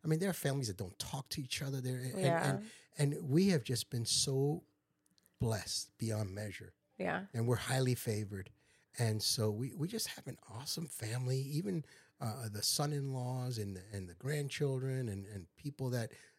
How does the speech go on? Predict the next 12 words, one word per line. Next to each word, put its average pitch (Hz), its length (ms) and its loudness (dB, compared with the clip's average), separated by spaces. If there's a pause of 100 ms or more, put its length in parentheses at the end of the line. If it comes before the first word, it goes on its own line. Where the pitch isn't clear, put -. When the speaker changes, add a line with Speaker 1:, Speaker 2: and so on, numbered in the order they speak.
Speaker 1:
that 117 280 2
in, 131 180 2
in 147 180 4
the 123 120 2
extended 349 420 4
family, 92 380 -2 (200)
Speaker 2:
Yeah. 160 280 0 (120)
Speaker 1:
aunts 156 440 2
and 120 100 -2
uncles, 135 380 0
and, 120 140 0
uh, 120 40 0